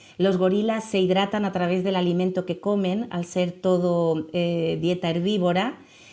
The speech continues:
y bueno, como mucho calman su sed lamiendo el rocío que se acumula en las hojas silvestres,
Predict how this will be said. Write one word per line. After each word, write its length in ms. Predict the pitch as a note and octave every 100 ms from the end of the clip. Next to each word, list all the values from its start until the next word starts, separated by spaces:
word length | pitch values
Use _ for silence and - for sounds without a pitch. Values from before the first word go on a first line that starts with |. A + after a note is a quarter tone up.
| -
y 120 | A#3
bueno, 380 | A3 A3 G3+ G3+
como 240 | - F#3+ F#3
mucho 320 | G3+ A3+ G#3+
calman 320 | G#3 G3+ G3
su 160 | G3 F#3
sed 320 | - G3 G3
lamiendo 460 | F3+ F3 F3+ F#3
el 60 | F#3
rocío 460 | F3 F3 G3 F#3 F#3
que 60 |
se 120 | F#3
acumula 380 | E3+ F3 F3+ F3+
en 40 | E3+
las 200 | E3 F3+
hojas 280 | F3+ F3
silvestres, 800 | - F3 F#3+ A3 - F3+ A3 A#3+